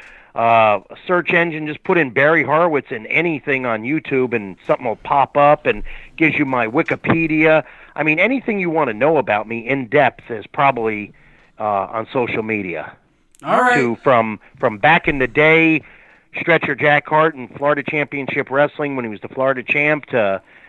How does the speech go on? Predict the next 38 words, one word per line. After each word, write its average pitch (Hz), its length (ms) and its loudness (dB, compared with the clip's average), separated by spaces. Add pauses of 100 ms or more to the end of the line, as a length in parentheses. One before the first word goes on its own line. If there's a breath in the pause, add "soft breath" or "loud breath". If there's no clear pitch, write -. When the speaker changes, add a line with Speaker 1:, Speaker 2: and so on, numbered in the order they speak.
(280 soft breath)
Speaker 1:
to 113 240 -2
when 107 160 0
I 113 80 4
was, 107 320 -2
uh, 107 420 -4
the 101 80 -12
European 147 640 0
champ, 151 420 0
um, 104 640 0
in, 107 380 -6
um, 98 340 -4 (600 soft breath)
Austria 156 480 4
when 143 120 2
I 123 80 0
defeated 131 480 -2
Franz 135 320 2
Schumann 151 400 0 (100)
and - 20 -12
shocked 139 420 0
the 104 100 -6 (200)
friggin' 127 320 -2
world, 139 380 4
I 95 140 -4
think. 110 360 -8 (300 loud breath)
Speaker 2:
Mm-hmm. 156 420 2
Speaker 1:
I 120 80 -6
think 170 220 0
when 160 140 0
I 156 80 2
won 165 240 0
that 156 200 2
match 160 320 2
with 135 120 -2
a 120 100 -8
submission 139 460 -4
of 113 140 -4
the 113 120 -6
Octopus, 123 560 -2